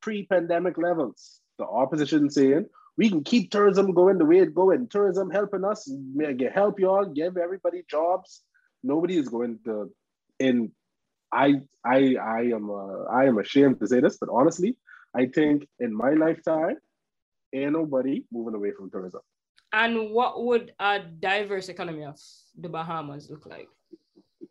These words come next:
Speaker 1: A diverse
Speaker 2: What other
Speaker 1: economy of the
Speaker 2: in-,
Speaker 1: Bahamas.
Speaker 2: as a youth, what are the other industries that you would like to see they tap into besides tourism?
Speaker 1: Agriculture.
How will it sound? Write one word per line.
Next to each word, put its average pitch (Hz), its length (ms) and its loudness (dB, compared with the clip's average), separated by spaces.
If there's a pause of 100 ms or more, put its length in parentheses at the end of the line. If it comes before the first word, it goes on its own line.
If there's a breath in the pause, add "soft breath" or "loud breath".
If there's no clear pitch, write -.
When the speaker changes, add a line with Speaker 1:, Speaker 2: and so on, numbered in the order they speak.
Speaker 1:
A 131 80 4
diverse 123 480 6
Speaker 2:
What - 80 4
other - 100 2
Speaker 1:
economy 123 280 8
of 120 40 6
the 113 60 6
Speaker 2:
in-, 101 60 -4
Speaker 1:
Bahamas. 107 240 0
Speaker 2:
as 226 80 4
a - 40 0
youth, 214 400 -2
what 208 140 -2
are 226 80 2
the 226 60 2
other 214 140 -2
industries 185 480 -6
that 160 160 -8
you 180 160 -8
would 175 460 -8
like 180 420 -4
to 180 100 -16
see 165 280 -14
they 151 160 -10
tap 143 260 -20
into 175 240 -12
besides - 340 -16
tourism? - 340 -20 (1160)
Speaker 1:
Agriculture. 117 640 2